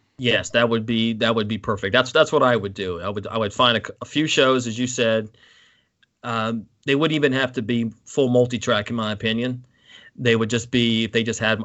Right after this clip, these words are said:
had them on two-track, I'm sure they could do a lot in terms of restoration. And hey, you know, co-, to coincide with the U S A box, here's four extra Born in the U S A shows that you can download from, from Nugs.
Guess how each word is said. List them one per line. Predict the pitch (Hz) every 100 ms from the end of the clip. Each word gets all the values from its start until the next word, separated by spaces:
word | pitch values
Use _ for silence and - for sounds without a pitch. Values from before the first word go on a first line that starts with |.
| -
had | - 123
them | 117
on | 107
two-track, | 104 135 127 139 123 127
I'm | 104
sure | 117 107
they | 104
could | 104
do | 107 101
a |
lot | 98 101 107 104
in | 98
terms | - 104 98 101
of | 95 92 -
restoration. | 104 95 - 95 101 - 123 117 - _ _ _ _ _ _ _ -
And | 92 117 107
hey, | 127 151
you | 123 131
know, | 127 127 - - 113 107
co-, | 147 175
to | 127 123
coincide | 117 131 139 135 131
with | 139 135
the |
U | 139 151
S | 147
A | 151
box, | 156 202 117 -
here's | 120 123
four | - 117 117 127 127
extra | 123 - 127 120
Born | 127 123
in | 127
the |
U | 120
S | 123
A | 120
shows | - 117 123
that | 127 -
you | 127
can | 120
download | 110 110 117 123
from, | 123 120 123
from | 123 131
Nugs. | 135 139 92 -